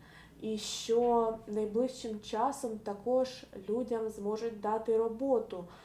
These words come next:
Бо багато людей саме бажає вже працювати зараз. Вони і так сиділи в цій окупації, нічого не робили. А, бо це недобре працювати було на руських. Але ж, е,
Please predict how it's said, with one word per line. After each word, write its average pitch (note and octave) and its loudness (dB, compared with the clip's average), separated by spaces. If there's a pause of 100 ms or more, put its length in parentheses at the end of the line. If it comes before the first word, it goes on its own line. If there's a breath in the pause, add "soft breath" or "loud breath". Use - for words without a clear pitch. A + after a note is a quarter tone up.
(360 loud breath)
Бо A3 8 (220 loud breath)
багато B3+ 2
людей A#3+ 2
саме B3+ -2
бажає A3+ 0
вже A#3 2 (100)
працювати A3 0
зараз. A3 2
Вони G3 -6
і G3 -4
так A#3+ 0
сиділи B3+ -2
в A3+ -8
цій A3 -2
окупації, G#3 -4
нічого G3+ -6
не G3+ -4
робили. G#3 0 (580 loud breath)
А, F#3 -4 (140)
бо F3+ -8 (460)
це G3+ -12
недобре G#3 0
працювати G3 -8
було F#3 -6
на F3+ -4 (160)
руських. F#3 -10 (540 loud breath)
Але G#3 6
ж, - -10
е, F#3 -8